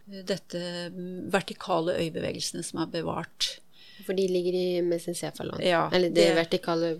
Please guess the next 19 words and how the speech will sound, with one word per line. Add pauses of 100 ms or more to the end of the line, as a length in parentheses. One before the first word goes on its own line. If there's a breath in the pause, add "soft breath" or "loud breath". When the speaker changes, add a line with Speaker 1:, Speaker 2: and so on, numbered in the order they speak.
(440)
Speaker 2:
blikksentret
ligger
i
mesencephalon.
Speaker 1:
Ja, (160)
det
ligger
såpass
høyt
opp,
så
det
er
bevart,
og (580 loud breath)
at,
eh,
pasienten
da